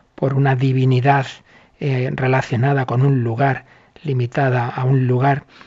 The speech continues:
el Dios con el que se van a relacionar los patriarcas es un Dios personal.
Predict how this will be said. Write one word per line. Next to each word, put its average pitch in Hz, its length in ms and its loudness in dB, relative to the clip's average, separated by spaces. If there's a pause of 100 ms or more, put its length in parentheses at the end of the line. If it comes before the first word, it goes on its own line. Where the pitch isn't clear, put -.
(140)
el 139 160 0
Dios 208 260 2
con 147 140 2
el 135 100 -2
que 135 120 -6
se - 120 -6
van 127 140 -2
a 127 80 0
relacionar 120 560 -4
los 123 180 -6
patriarcas 131 600 -4
es 135 140 -6
un 127 160 -2
Dios 151 260 -2
personal. 107 1040 -8